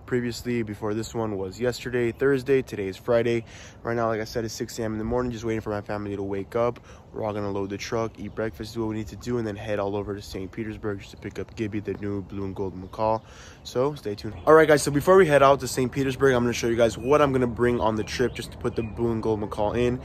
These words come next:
Right here is a small dog cage. This is where I transport Buster when I go to the vet, when I go to other places. So it fits the bird perfectly. You know, they like to climb on the sides, they like to stay on the bottom.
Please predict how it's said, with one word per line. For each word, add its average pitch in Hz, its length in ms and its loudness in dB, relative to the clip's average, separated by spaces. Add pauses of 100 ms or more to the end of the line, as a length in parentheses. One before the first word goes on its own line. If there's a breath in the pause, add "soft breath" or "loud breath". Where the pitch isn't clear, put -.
(240 loud breath)
Right 127 100 0
here 135 140 8
is 120 80 4
a 113 60 -2
small 127 340 2
dog 120 320 2
cage. 123 240 4
This 113 100 -2
is 127 60 -2
where 117 120 2
I 110 40 4
transport 110 480 -4
Buster 120 260 4
when 110 140 0
I 107 40 0
go 107 100 0
to 110 120 -6
the 107 80 -2
vet, 127 300 4
when 104 140 -2
I 104 40 -2
go 110 140 -2
to - 140 -2
other 107 160 -2
places. 117 300 -2
So 107 140 0
it 104 60 -4
fits 143 240 -4
the 135 100 0
bird 120 240 0
perfectly. 123 460 0
You 117 80 -2 (300 loud breath)
know, 113 100 -2
they 110 80 2
like 110 160 2
to 113 80 -4
climb 113 240 -2
on 110 80 0
the 104 40 -2
sides, 127 340 4
they 113 40 2
like 107 140 2
to - 60 -8
stay 110 140 -2
on 101 80 0
the 104 80 -4
bottom. 123 400 4